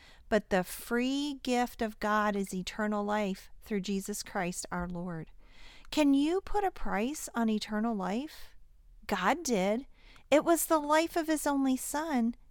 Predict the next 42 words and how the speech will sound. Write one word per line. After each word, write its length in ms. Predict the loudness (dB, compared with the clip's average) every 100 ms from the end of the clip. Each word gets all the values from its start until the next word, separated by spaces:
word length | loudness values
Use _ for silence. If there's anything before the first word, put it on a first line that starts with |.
| -8
Jesus. 680 | -2 0 -2 -2 -4 -6
He 200 | -2 2
nailed 320 | 4 6 6 4
his 120 | 0
son 360 | 0 0 2
on 100 | 2
a 60 | 2
cross 580 | -2 2 4 4 2 -6
for 200 | -2 0
you 600 | 2 2 4 4 4 2
and 200 | 0 -2
for 200 | 0 0
me. 560 | 2 4 4 2 0 -6 -16 -20 -20 -20 -20 -20 2
Not 280 | 6 8 8
only 260 | 6 4
did 160 | 2 0
he 140 | 0
die 360 | -2 -2 0 2
on 80 | 2
a 80 |
cross, 380 | 0 0 0 -2
but 140 | -2 0
he 100 | 0
also 260 | -2 -2
went 220 | 0 0 -2
to 120 | -10
hell 560 | -10 -6 -2 -2 -4 -10
for 320 | -10 -8 -4
us 360 | -6 -6 -10 -8
to 160 | -10
pay 520 | -6 -2 0 0 -2 -8 -18 -20 -20 -14
for 180 | -8 -6
our 180 | -6 -6
sin. 480 | -6 -6 -4 -6 -10 -14 0
Why? 500 | 2 4 2 0 -4 -14 -20 -18 0
Because 420 | 2 6 4 4
God 380 | 0 4 4 4
knew 440 | 2 0 2 2
that 200 | 0 -2
there 180 | 0 0
would 220 | 2 -2
be 220 | -2 -4